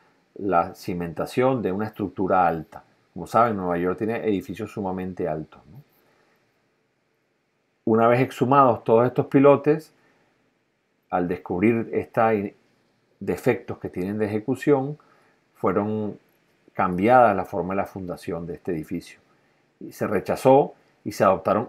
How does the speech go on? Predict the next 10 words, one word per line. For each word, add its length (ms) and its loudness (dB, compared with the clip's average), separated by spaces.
otro 400 8
tipo 340 -2
de, 300 -2
de 160 -4
cimientos. 600 -12
Estamos 320 -2
hablando 420 2
de 120 2
la 120 6
época 640 2